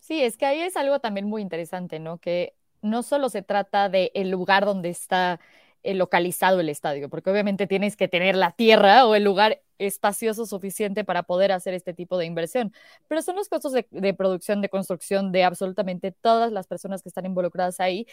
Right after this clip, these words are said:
Y sí, estamos hablando que realmente el estadio más barato, pues realmente son veintidós millones de dólares en este momento,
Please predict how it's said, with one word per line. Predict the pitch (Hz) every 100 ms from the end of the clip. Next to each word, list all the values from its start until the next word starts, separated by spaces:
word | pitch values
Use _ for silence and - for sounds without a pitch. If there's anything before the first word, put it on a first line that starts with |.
| - - -
Y | 277
sí, | - 339
estamos | 208 254 269
hablando | 214 202 208 214 208
que | 180
realmente | 185 196 202 196 196 208 202 190
el | 180
estadio | 175 - 202 214
más | 208 196 196 180
barato, | 185 202 202 - 185 220 _ _ _ _ -
pues | 247
realmente | 277 294 302 320
son | 311 294
veintidós | 311 254 208 208 214 220
millones | 214 202 202 196
de | 180
dólares | 170 175 180 190 -
en | 302
este | 403 539
momento, | 320 208